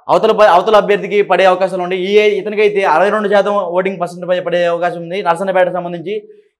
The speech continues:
ఖచ్చితంగా ఈ ఉమ్మడి కూటమిలో భాగంగా ఆయన గెలిచే అవకాశాలు అయితే వందకి వంద శాతం అయితే ఉన్నాయి.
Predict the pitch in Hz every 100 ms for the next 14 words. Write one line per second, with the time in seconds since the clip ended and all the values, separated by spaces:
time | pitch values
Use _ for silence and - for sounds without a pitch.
0 | 175 180 233 240 233 220 202 214 226 220
1 | 214 214 196 196 196 196 180 156 175 196
2 | 233 220 220 202 208 208 208 220 220 -
3 | _ _ 113 139 311 262 226 196 190 220
4 | 233 226 220 190 214 208 214 226